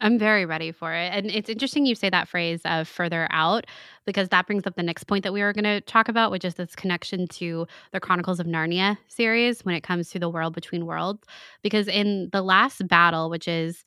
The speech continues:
the last, uh, book in the Chronicles of Narnia series canonically, there's a saying in there as they're going, the characters are going further up into Aslan's land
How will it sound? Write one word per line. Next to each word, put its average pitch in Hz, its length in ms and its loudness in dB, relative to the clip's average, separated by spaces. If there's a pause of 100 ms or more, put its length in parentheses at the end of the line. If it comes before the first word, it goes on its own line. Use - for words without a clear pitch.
(420)
the 175 300 -4
last, 170 720 2 (160)
uh, 165 400 0 (320)
book 185 380 -2
in 175 100 -2
the 175 80 -2
Chronicles 170 380 -2
of 170 80 -8
Narnia 165 460 -2
series 160 580 -6
canonically, 175 760 2 (380)
there's 185 240 4
a 190 60 -4
saying 202 380 0
in 180 100 0
there 165 380 4
as 170 220 2
they're 175 120 -4
going, 170 500 0
the 170 100 -8
characters 175 380 -4
are 180 80 -6
going 175 220 -2
further 175 340 -2
up 165 140 -4
into 175 180 -6
Aslan's 175 540 0
land 240 320 2